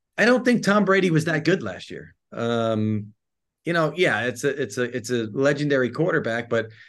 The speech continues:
I think last year showed me it was time. I think last year showed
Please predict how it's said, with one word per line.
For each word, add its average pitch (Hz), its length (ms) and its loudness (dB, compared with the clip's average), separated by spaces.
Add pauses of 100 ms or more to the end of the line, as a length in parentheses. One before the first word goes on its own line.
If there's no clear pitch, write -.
(200)
I 135 80 0
think 170 140 4
last 165 260 4
year 165 140 2
showed 160 260 2
me 127 120 0
it 123 80 2
was 110 120 -10
time. 127 340 -4
I 123 60 0
think 165 160 0
last 170 260 0
year 165 120 0
showed 156 420 2